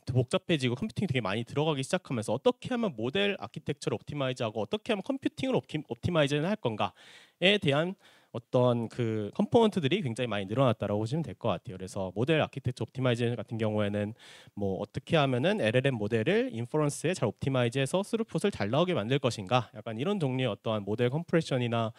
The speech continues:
이런 것들도 있고 컴퓨터 옵티마이즈라고 하면은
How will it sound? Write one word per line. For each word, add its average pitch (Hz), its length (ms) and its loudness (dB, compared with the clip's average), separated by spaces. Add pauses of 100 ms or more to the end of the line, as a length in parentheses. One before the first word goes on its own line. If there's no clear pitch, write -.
(340)
이런 143 180 4
것들도 127 380 0
있고 165 340 -2
컴퓨터 - 400 -6
옵티마이즈라고 123 600 -2
하면은 139 400 2